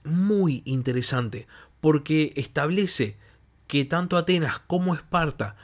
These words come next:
reconocen la existencia de la Liga de Delos y de la Liga del Peloponeso como entidades separadas con intereses separados. Atenas devuelve todos los territorios conquistados, a excepción del puerto de Naupacto.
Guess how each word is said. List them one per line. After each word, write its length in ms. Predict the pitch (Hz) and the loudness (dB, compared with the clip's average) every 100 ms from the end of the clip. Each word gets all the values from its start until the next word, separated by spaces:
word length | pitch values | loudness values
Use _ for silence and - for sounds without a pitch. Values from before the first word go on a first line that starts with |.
| - | -12
reconocen 840 | - 147 165 165 170 175 185 170 | -4 0 0 0 0 0 0 2
la 60 | 151 | 2
existencia 880 | 131 - 127 - 208 190 - 113 107 - - | 2 0 0 2 2 2 0 -2 -4 -18 -6
de 120 | 131 131 | 0 4
la 140 | 127 | 4
Liga 340 | 135 151 143 | 4 6 6
de 140 | 131 127 | 4 4
Delos 520 | 156 160 156 147 - | 4 4 4 2 -2
y 180 | - 190 | -2 2
de 140 | 175 143 | 4 4
la 120 | 123 | 4
Liga 280 | 131 135 123 | 4 4 4
del 180 | 117 | 0
Peloponeso 800 | 107 113 107 123 196 190 113 107 - _ - | -2 -4 -2 0 0 0 -2 -4 -14 _ 0
como 440 | 185 185 185 - | 2 2 0 0
entidades 600 | 143 135 135 139 147 156 | 0 2 4 4 6 4
separadas 760 | - 131 120 135 139 139 135 - _ - | 2 0 0 0 2 0 -2 -6 _ 4
con 220 | 156 151 | 6 6
intereses 580 | 143 123 120 117 127 - | 4 2 0 0 0 -2
separados. 680 | 113 135 135 110 107 - _ _ - | -2 2 2 2 -2 -12 _ _ -6
Atenas 600 | 135 131 160 175 160 - | -4 2 2 2 -2 0
devuelve 460 | 135 143 170 165 156 | 2 4 4 4 2
todos 340 | - 185 185 | 2 4 4
los 140 | 156 | 2
territorios 480 | - 147 135 160 147 | 0 0 2 0 0
conquistados, 760 | - 135 127 - 170 147 110 - - - | 0 -2 -2 2 6 6 4 -2 -12 -4
a 80 | 131 | -2
excepción 800 | 131 139 127 - 214 180 104 - - 127 | 0 0 0 4 4 4 0 -8 -12 -2
del 220 | 127 123 | 0 4
puerto 380 | 151 151 151 139 | 6 6 6 4
de 140 | 131 | 4
Naupacto. 640 | 131 151 143 113 104 101 | 4 2 2 -2 -4 -10